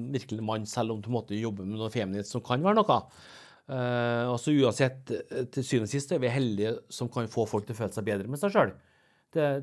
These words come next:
det er jo det som er jobben. Så, så, så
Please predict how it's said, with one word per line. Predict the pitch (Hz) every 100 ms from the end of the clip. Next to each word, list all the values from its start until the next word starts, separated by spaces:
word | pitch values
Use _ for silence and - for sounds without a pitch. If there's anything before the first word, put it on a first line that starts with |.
| 139
det | 127
er | 120
jo |
det | 123 127
som | 180
er | 160
jobben. | 107 170 139 - - - - - -
Så, | 151 147 143 127
så, | - 139 135 131 131 131 131 127 127 123 120 120 120
så | 113